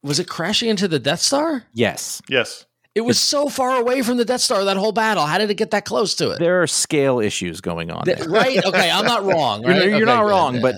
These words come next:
Speaker 2: but it's
Speaker 1: yeah,
Speaker 2: one of those
Speaker 1: yeah,
Speaker 2: things, like,
Speaker 1: yeah.
Speaker 2: you cannot think about gravity when it pertains to Star Wars. You can't do
Speaker 3: Yeah.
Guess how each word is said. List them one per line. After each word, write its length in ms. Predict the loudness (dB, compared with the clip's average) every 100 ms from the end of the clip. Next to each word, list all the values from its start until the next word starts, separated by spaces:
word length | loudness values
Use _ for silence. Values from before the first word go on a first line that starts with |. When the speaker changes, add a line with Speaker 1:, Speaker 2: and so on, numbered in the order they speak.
| 0
Speaker 2:
but 140 | 0
it's 140 | 2 0
Speaker 1:
yeah, 60 |
Speaker 2:
one 120 | 0
of 80 | 0
those 160 | 0 0
Speaker 1:
yeah, 60 | -2
Speaker 2:
things, 220 | -2 -2
like, 240 | -2 -2
Speaker 1:
yeah. 200 | -4 -6 -8 _ _
Speaker 2:
you 140 | -2
cannot 460 | 0 0 4 2 2
think 140 | 0
about 200 | 2 0
gravity 420 | 2 2 2 0
when 160 | -2 -2
it 20 | -4
pertains 400 | -6 -6 -8 -8
to 80 |
Star 220 | -10 -10 -12
Wars. 160 | -12
You 40 | -4
can't 200 | -2 0
do 80 |
Speaker 3:
Yeah. 20 | -2